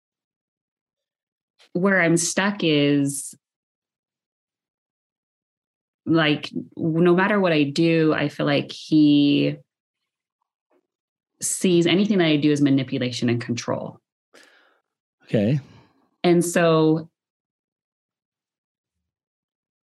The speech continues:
Speaker 1: as I try to figure out a boundary and how to move forward, one, I,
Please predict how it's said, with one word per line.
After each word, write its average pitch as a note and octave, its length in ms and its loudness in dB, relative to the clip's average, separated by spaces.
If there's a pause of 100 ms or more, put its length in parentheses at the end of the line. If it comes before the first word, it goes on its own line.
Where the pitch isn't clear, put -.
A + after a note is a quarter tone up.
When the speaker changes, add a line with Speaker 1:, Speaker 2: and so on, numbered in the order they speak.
(600)
Speaker 1:
as F3+ 120 -2
I E3+ 80 0
try F#3 200 -2
to G3+ 60 -4
figure E3+ 280 -2
out D#3+ 80 0
a C#3+ 60 -2
boundary D3+ 640 -2
and C#3+ 100 0
how D#3 180 -4
to D3+ 80 0
move C#3 240 2
forward, C#3+ 520 -2
one, D3+ 200 2
I, C#3+ 160 -4